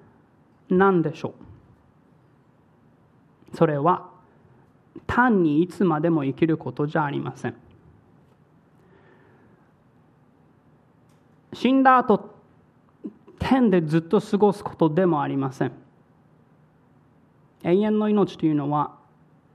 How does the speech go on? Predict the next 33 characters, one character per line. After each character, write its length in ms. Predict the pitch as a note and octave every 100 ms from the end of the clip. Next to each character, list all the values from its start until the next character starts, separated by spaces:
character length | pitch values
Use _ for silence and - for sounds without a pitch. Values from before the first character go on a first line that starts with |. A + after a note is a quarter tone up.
| _ _
誠 420 | D#3+ D3+ F3+ F3 F#3+
の 140 | F#3
神 240 | F3+ F3+
様 260 | D#3+ D3+ D3
と 400 | - D#3+ - - - _ _ _ -
イ 80 | E3
エ 140 | F#3
ス・ 160 | F3+ -
キ 80 |
リ 120 | D#3 D3
ス 140 | -
ト 120 | E3
を 60 | D#3
自 200 | D3+ D3+
分 260 | F3 F3
の 120 | E3+ E3
こ 140 | E3+
と 140 | F3+
と 160 | E3+ D3
し 80 | -
て 120 | C#3+
深 320 | C3 - D#3
く 140 | D3 C#3+
知 200 | - D3+
り 160 | D3+
続 320 | D#3 D#3+ D#3 D3+
け 160 | -
る 160 | E3 D3+
こ 160 | -
と 160 | A#2+ C3
で 140 | B2
し 140 | A2+ -
た。 120 | B2+